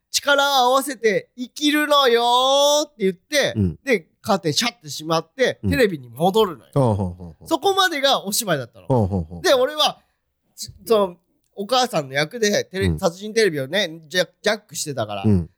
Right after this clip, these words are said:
Speaker 1: で、「みんなで力を合わせて生きるのよ」
Speaker 2: うん。
Speaker 1: シャッってなって、
Speaker 2: うん。
Speaker 1: そっから俺もテレビに戻るからさ、
Speaker 2: うん。
Speaker 1: 手とかも引っ込めて、
Speaker 2: はい、はい、はい。
Speaker 1: またテレビにこすって
Speaker 2: うん、うん。
Speaker 1: 戻るのよ。
Speaker 2: うん。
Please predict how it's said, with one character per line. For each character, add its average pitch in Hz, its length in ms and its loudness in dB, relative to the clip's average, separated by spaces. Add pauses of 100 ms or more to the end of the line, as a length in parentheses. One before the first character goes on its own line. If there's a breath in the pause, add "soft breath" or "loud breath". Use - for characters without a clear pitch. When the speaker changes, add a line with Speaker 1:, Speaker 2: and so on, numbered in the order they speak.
Speaker 1:
で、 226 300 -2
「み 202 180 0
ん 226 80 -4
な 233 120 2
で 196 120 0
力 220 500 2
を 208 60 0
合 220 40 0
わ 233 80 0
せ 233 120 -2
て 185 160 2
生 160 140 0
き 277 160 -6
る 277 100 0
の 254 160 4
よ」 220 320 2
Speaker 2:
う - 60 4
ん。 180 60 2
Speaker 1:
シ - 200 -2
ャ - 40 -6
ッ - 20 -10
っ - 40 -20 (380)
て 156 60 -18
な 165 100 2
っ 165 100 -8
て、 180 280 -2
Speaker 2:
う 98 80 2
ん。 - 20 6
Speaker 1:
そ - 60 4
っ - 80 -4
か 392 100 0
ら 277 140 2
俺 208 160 -4
も 190 160 -14
テ - 200 -6
レ 294 120 0
ビ 185 100 -2
に 160 80 -6
戻 156 240 0
る 143 60 -8
か 120 80 -20
ら 110 80 -12
さ、 107 140 -20 (100)
Speaker 2:
う 113 80 4
ん。 175 80 4
Speaker 1:
手 311 100 -2
と 233 80 -2
か 190 140 -2
も 143 100 -8
引 - 60 -14
っ - 40 -20
込 190 160 -20
め 147 120 -16
て、 - 100 -4
Speaker 2:
は 143 120 2
い、 - 20 4
は 101 60 2
い、 - 80 2
は 90 40 2
い。 87 60 -2 (160)
Speaker 1:
ま - 100 2
た - 80 -8
テ 269 160 -8
レ 240 60 -4
ビ 175 80 2
に 143 60 -2
こ 208 120 -6
す 202 60 -6
っ 113 200 0
て 101 200 -4
Speaker 2:
う 90 60 -8
ん、 - 20 2
う 82 60 0
ん。 - 60 -10 (200)
Speaker 1:
戻 214 280 4
る 151 80 -6
の 107 80 -18
よ。 85 80 -20
Speaker 2:
う 104 80 4
ん。 85 160 -2